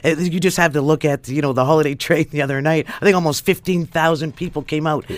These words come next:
to help their neighbors and watch a show that you didn't have to pay for, you know, and it was so wonderful to be in that park and just feel all of the goodwill all the Hamiltonians give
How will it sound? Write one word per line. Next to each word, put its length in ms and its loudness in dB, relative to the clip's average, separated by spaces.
to 100 0
help 180 2
their 140 2
neighbors 360 -2
and 140 -2
watch 240 -2
a 80 -4
show 320 -2
that 220 0
you 60 -10
didn't 220 0
have 160 -4
to 80 -8
pay 240 -6
for, 440 -8
you 100 2
know, 180 6
and 140 4
it 140 -2
was 160 2
so 200 4
wonderful 380 0
to 80 0
be 140 -2
in 80 0
that 180 -2
park 300 0
and 100 -6
just 220 -8
feel 500 -4
all 180 2
of 40 -2
the 80 -2
goodwill 440 -2
all 180 0
the 80 -4
Hamiltonians 680 -6
give 160 -6